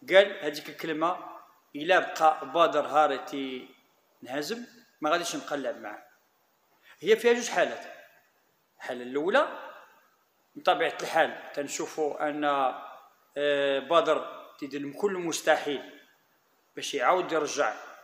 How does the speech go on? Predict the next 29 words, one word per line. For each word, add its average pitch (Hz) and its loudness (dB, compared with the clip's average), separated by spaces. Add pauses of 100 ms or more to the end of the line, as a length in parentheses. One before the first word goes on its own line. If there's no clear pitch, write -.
(880)
اللياقه 165 2
ديالته 147 0 (600)
والمستوى 135 -2
ديالو، 156 0 (140)
والحمد 147 -6
لله 156 4
الله 135 0
رجع. 151 -2 (640)
لكن 170 0 (200)
كما 151 -4
تنقولوا 143 -2
حنا 131 -6
دائماً، 147 -6 (560)
راه 147 0
العين 131 -4
بنادم 151 -4
عين 156 -6
ديال، 147 -2
آه، 139 2
تابعين 151 0
الناس، 147 -2
آه، 131 -2 (340)
يعني 214 2
هذا 196 8
الشيء، 196 2
هذا 165 -2
في - -12
سنه 190 -6
الحياه. 131 -2